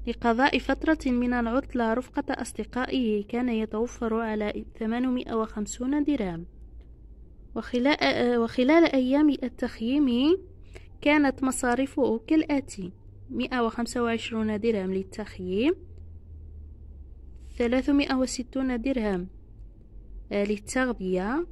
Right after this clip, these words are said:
مائة وخمسة درهم لشراء بعض الهدايا، زيادة على أربعون درهم مقابل مشاهدة أربع عروض مسرحية، وعند عودته تبين له أنه ما زال يتوفر على ثمانين درهم.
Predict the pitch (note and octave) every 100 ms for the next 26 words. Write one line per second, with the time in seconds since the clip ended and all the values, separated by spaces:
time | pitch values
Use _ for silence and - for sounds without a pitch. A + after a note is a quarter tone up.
0 | C4 A#3+ B3+ B3+ C4 B3+ - A3 G#3+ B3+
1 | G#3 G3 F#3 G3 G#3 - A3+ A3 A3 A3
2 | A3 A3+ G#3 G3 F3+ F#3+ F3+ F#3 D4 F#4+
3 | - - - - - - A3+ A3+ C4+ D4+
4 | A#3 B3 C4+ A#3+ A#3+ A3 A#3 D#4 D#4 -
5 | G#3+ G#3 A3 A#3 B3 A#3 B3+ A#3 A3 B3
6 | A#3 B3+ A3 F#3+ G3+ D4 A4 - - -
7 | - - A#3 A#3+ G#3 G#3+ A3+ - - B3+
8 | B3+ B3 A3 A3 C4 C#4 D4 D#4+ D#4+ -
9 | C#4 C4+ A3+ F#3+ G3+ A#3 A#3+ G3 A#3 G#3+
10 | G#3+ A#3+ G3+ G#3+ A3 G3+ A3+ A3 A3+ A#3+
11 | G#3 - A#3 A3+ G3 A#3 A#3+ G#3 G#3 A3
12 | A3+ A3 A3 A3+ - A#3 A#3 A3+ A3+ A#3
13 | A3 A3 A3+ A3+ A#3 B3+ G3 D#3+